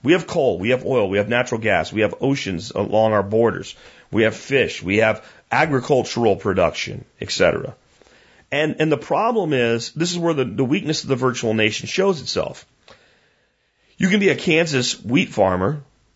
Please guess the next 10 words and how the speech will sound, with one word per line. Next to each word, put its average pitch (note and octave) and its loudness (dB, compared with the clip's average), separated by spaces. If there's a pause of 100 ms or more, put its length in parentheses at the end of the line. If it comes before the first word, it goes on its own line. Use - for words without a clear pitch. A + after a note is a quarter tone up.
(600)
but B2+ 2 (680)
your D3+ 2
wheat C#3+ 0 (720)
is C#3 0 (140)
controlled B2+ 2 (220)
by A#2 2
the A#2+ -2
United C3 2
States G#2+ -4
government A#2+ -2